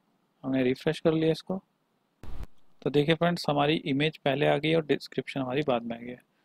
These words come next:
तो friends view mode यही काम करता है कि हम अपना खुद का view create कर सकते हैं कि हमें किस position पे कौन से, अ, चीज़ को दिखाना है, like image दिखानी है या फिर title दिखाना है, क्या करना है वो हम इसको manage कर सकते हैं। Okay friends, तो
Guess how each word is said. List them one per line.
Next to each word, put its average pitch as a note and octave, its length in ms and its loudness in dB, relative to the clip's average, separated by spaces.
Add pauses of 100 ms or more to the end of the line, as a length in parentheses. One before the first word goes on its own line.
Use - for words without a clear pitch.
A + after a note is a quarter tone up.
(180)
तो D#3 100 -2
friends F3 340 2
view D3 180 6
mode D#3 240 2
यही C3 220 2
काम B2 220 0
करता B2+ 280 -2
है D3 60 -2
कि D#3+ 140 -6
हम D3 60 -4
अपना D3+ 280 -2
खुद - 260 0
का - 160 4
view C#3+ 220 0
create B2+ 300 0
कर A#2+ 120 -2
सकते - 320 -12
हैं B2+ 100 -14
कि - 140 -2
हमें C3+ 260 2 (360)
किस E3+ 140 4
position B2 500 0
पे F3+ 240 0 (580)
कौन C#3+ 220 2
से, D#3+ 280 0 (580)
अ, B2 200 0
चीज़ - 280 -2
को D#3+ 100 4
दिखाना A2+ 340 0
है, A2 200 -8 (160)
like B2 200 2
image C3 220 2
दिखानी B2+ 380 -2
है B2 260 -2
या B2 100 0
फिर B2+ 180 -4
title A#2+ 300 2
दिखाना B2 320 -2
है, C3 100 -6
क्या E3+ 160 2
करना C3 240 0
है F3+ 120 -2 (440)
वो C#3+ 60 4
हम G3+ 120 2
इसको - 200 -2
manage C3+ 280 0
कर A2+ 100 2
सकते - 340 -8
हैं। - 80 -12 (160)
Okay C3 200 0
friends, F3+ 380 0 (560)
तो - 280 0